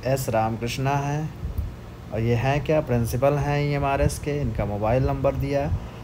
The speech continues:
Tentative date of joining इन्होंने दे दी उन्नीस तारीख। फिर इसके बाद हम छत्तीसगढ़ बढ़ते हैं। छत्तीसगढ़ में जो है,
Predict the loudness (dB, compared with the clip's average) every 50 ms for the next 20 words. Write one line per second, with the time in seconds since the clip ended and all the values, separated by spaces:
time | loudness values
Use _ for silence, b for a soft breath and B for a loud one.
0 | -6 0 2 4 4 6 4 4 6 4 6 6 6 6 6 6 4 4 4 2
1 | 2 4 4 4 2 2 2 2 2 2 4 4 4 4 4 2 2 2 2 2
2 | 2 0 0 -2 -4 -4 -4 -6 -6 -6 -8 -10 -12 -12 -12 -12 -14 -14 -14 -14
3 | -14 -14 -14 -14 -14 -14 -14 -14 -14 B B B B B B B B B B B
4 | -12 -8 0 2 4 4 4 2 2 2 4 6 8 8 8 6 6 4 2 2
5 | -2 -4 -4 -2 -2 -2 0 2 2 2 4 4 2 2 2 0 0 0 0 0
6 | 0 0 -2 -2 -2 -4 -4 -2 -2 -2 0 0 0 0 0 0 0 0 0 0
7 | 0 0 0 2 2 4 4 4 4 2 0